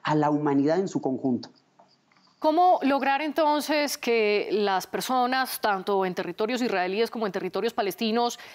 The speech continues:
Speaker 2: sientan que la Asamblea de la onu puede ser una garantía para sus derechos?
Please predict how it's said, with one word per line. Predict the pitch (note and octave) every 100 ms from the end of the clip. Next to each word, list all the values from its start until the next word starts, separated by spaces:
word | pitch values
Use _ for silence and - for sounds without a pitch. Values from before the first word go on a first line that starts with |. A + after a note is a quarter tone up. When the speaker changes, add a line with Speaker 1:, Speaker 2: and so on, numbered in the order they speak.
| -
Speaker 2:
sientan | - C#4+ C#4+ C4+ C4+ C#4 C#4+
que | - A#3 G#3+
la | G#3+ G#3
Asamblea | F#3+ G#3 G#3 A3 B3+
de | B3+
la | F#3+
onu | G3+ G3+ B3
puede | C4+ B3 A#3+
ser | B3+
una | B3 C4
garantía | A3+ G3 F#3 G#3 B3+ B3+ D4 -
para | A3+ G#3
sus | G#3 F3+
derechos? | F#3 F#3 A#3 A#3